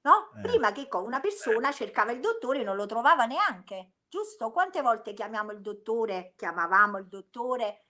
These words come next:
Speaker 1: e questo dottore non lo trovavi, eh?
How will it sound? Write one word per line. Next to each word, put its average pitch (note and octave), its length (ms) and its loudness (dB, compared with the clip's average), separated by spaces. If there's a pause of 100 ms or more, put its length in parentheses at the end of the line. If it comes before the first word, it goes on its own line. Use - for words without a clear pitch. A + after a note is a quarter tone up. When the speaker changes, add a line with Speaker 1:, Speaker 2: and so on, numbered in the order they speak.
(140)
Speaker 1:
e A3 120 -6
questo A#3 300 -4
dottore B3 460 -2
non B3+ 240 0
lo B3+ 120 2
trovavi, D#3 680 2
eh? - 440 -6